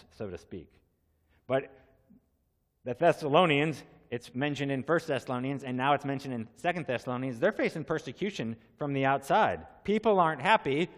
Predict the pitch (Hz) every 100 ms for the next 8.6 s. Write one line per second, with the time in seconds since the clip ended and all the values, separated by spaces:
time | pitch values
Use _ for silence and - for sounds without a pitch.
0 | - - 123 135 151 135 147 135 147 147
1 | 147 214 202 - - - _ 117 147 151
2 | 139 - 202 190 156 - - - _ -
3 | 139 180 180 165 156 151 - - - 156
4 | 202 208 156 160 170 170 160 151 143 135
5 | 120 - 92 92 185 165 101 113 135 -
6 | _ _ _ _ _ - 127 160 - 147
7 | 196 196 151 101 85 110 104 95 104 90
8 | 90 78 65 69 -